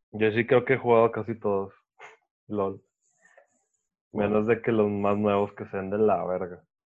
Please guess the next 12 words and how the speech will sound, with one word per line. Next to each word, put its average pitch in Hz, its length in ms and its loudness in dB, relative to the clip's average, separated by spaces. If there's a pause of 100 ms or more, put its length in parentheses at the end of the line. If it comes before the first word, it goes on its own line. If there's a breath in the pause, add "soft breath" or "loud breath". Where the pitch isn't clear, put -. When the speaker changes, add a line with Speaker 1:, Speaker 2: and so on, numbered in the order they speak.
(280)
Speaker 1:
Pero 104 180 0
sí, 110 160 -4
yo, 104 140 2
mi 107 180 -2
favorito 104 520 0
es 104 80 -12
Sonic 104 240 -6
Mania, 92 360 -6
me 90 140 -12
la 90 120 -14
pelan. 90 320 -16 (1120)
Eh, 98 600 2